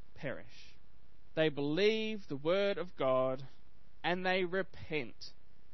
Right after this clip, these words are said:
After just one day of Jonah preaching about their impending doom, the people humble themselves and they repent. And this was city-wide repentance, from the king to the beggar,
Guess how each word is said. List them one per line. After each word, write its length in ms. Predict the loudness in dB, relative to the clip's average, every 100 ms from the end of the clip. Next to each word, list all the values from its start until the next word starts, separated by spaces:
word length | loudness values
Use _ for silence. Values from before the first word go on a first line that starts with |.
| -6 0
After 180 | 0 2
just 240 | -2 -2
one 360 | 4 4 6 4
day 200 | 6 6
of 100 | 6
Jonah 260 | 4 2 0
preaching 460 | 0 0 0 -2
about 320 | 0 4 4
their 140 | 2 -2
impending 580 | -2 -2 -2 0 -2 -4
doom, 460 | 0 2 2 0 -4 -6 0
the 80 | 0
people 380 | 4 2 4 0
humble 520 | 4 4 4 2 0
themselves 840 | 0 -2 -2 -2 0 0 0 -4 -6 -6 0
and 300 | 2 2 4
they 140 | 4
repent. 760 | 6 2 2 0 2 0 -4 -6 -6 -6 -6 -6 -6 -2
And 180 | 0 0
this 220 | 0 2
was 180 | 2 2 -2
city-wide 1080 | -2 0 0 -2 -2 -4 2 6 8 6 4 0
repentance, 760 | 0 0 -2 -4 -2 -4 -4 -2
from 200 | -2 0
the 80 | -2
king 420 | 0 0 0 -2
to 100 | 0
the 100 | 0
beggar, 440 | 2 2 2 0